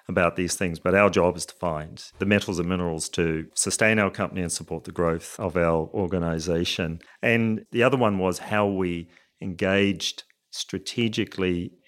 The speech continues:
through a business language with the organization as a whole. And I think one of the risks for the explorers is,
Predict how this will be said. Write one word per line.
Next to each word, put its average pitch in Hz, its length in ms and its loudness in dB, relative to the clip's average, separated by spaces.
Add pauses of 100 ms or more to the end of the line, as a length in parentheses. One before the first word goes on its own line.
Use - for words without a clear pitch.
through 92 340 0
a 85 80 0
business 92 560 -2
language 87 480 -6
with 90 140 -4
the 92 100 -4
organization 87 800 -2
as 82 100 -8
a 80 40 -10
whole. 85 420 -4 (180)
And 104 160 0
I 104 60 6
think 117 160 4
one 113 100 6
of 101 80 4
the 95 100 4
risks - 640 2
for - 100 -4
the 85 120 -2
explorers 87 760 2
is, 87 200 -4